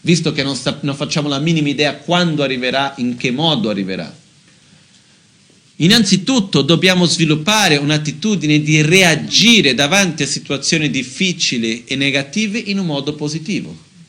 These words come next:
Perché se noi creiamo la familiarità durante la vita di reagire, di avere una reazione positiva davanti a situazioni difficili e di sofferenza,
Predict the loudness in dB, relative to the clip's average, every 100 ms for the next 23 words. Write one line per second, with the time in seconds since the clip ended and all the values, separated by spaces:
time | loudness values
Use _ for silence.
0 | _ _ _ _ -20 _ _ _ _ _
1 | _ _ _ _ _ -8 -2 0 2 2
2 | 2 4 4 4 0 -2 -2 0 0 0
3 | 0 0 0 2 0 0 0 0 0 0
4 | 0 -4 0 2 4 2 2 4 4 4
5 | 2 0 0 0 0 0 0 0 -2 -2
6 | 2 2 4 0 2 2 2 0 0 0
7 | 0 0 -4 -4 -8 -4 -4 -2 -6 -4
8 | -6 -4 -6 -6 -6 -8 -6 -6 -4 -6
9 | -8 -8 -10